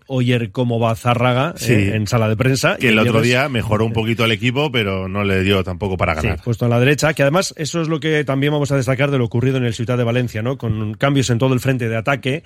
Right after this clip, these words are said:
Speaker 2: Todos, todos.
Speaker 1: Y sobre
Speaker 2: Berenguer,
Speaker 1: todo
Speaker 2: Muniain, Raúl García
Speaker 1: Eso es.
Speaker 2: y el propio Iñaki Williams.
Speaker 1: Oyer Zárraga, que estuvo ahí en la derecha, con Nico Williams, que yo presumo que va a estar el viernes frente al Granada, porque es que encima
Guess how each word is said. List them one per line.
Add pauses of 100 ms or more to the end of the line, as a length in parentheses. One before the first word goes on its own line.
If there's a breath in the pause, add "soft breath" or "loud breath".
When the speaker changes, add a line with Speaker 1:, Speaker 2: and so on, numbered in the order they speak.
Speaker 2:
Todos,
todos.
Speaker 1:
Y
sobre
Speaker 2:
Berenguer,
Speaker 1:
todo
Speaker 2:
Muniain,
Raúl
García
Speaker 1:
Eso
es.
Speaker 2:
y
el
propio
Iñaki
Williams.
Speaker 1:
Oyer
Zárraga,
que
estuvo
ahí
en
la
derecha,
con
Nico
Williams,
que
yo
presumo
que
va
a
estar
el
viernes
frente
al
Granada,
porque
es
que
encima